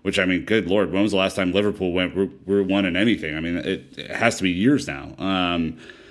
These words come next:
they were just trying to figure out anything that worked. And, and that, to me, Dan, is the sign that this,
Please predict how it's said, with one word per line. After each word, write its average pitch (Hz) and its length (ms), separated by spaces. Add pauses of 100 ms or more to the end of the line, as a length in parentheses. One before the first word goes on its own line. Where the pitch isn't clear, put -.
(220)
they 110 220
were 156 100
just 107 220
trying 101 160
to 87 80
figure 95 220
out 87 180
anything 95 540 (100)
that 82 240
worked. 95 500
And, 87 460
and 95 160
that, 110 220
to 110 80
me, 104 180
Dan, 98 380
is 85 140
the 90 100
sign 90 400
that 85 160
this, - 420